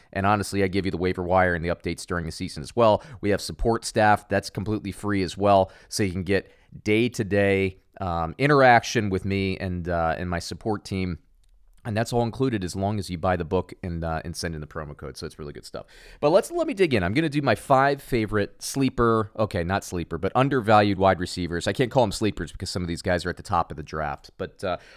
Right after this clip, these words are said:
I'm gonna start with one at the top of the draft. A guy that's been slipping, I don't totally get it, Stefon Diggs. Um, Fantasy Pros, if you look at the consensus ranking, the last time I checked in, he was number seventeen.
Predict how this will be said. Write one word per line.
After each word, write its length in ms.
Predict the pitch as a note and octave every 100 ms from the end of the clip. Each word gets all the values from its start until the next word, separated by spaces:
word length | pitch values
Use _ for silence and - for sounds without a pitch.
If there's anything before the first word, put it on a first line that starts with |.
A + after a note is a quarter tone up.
| -
I'm 100 | B3+
gonna 120 | A3+
start 300 | - E3+ -
with 140 | B2+
one 280 | A#2 A#2+ B2 -
at 200 | B2+ C3+
the 60 |
top 240 | - F#2 D#2
of 40 |
the 60 | D#2+
draft. 440 | D#2 D2 C2 - _ _ _ _ -
A 120 | A#2
guy 240 | B2 D#3
that's 180 | A3 A3+
been 180 | - D#3
slipping, 520 | - A2+ G2+ F2+ E2+
I 120 | - A#2+
don't 220 | G3 -
totally 460 | - C3+ D3+ B2
get 240 | G2+ F2+ D#2+
it, 220 | D#2+ _ _ _ _
Stefon 800 | - - A#2 - - C3+ F3 D3+
Diggs. 580 | G2 E2 B1+ - - - -
Um, 460 | A2+ A2 G#2+ G#2+
Fantasy 540 | - A#2 D3+ E3+ G3 D#3
Pros, 300 | D3 C3 A#2
if 120 | G#2+
you 60 | A2
look 140 | B2
at 60 | G#2+
the 60 |
consensus 520 | - G2 A2+ A2+ G#2+
ranking, 360 | - G#2 G2+ G2+
the 60 | F#2
last 260 | G#2+ A#2
time 120 | B2+
I 60 | A2
checked 380 | G2+ G#2+ F#2 G2
in, 100 | F#2
he 140 | A#2
was 180 | G#2+ F2
number 240 | G2 F#2
seventeen. 720 | F#2 - F#2+ E2 - D2+ B1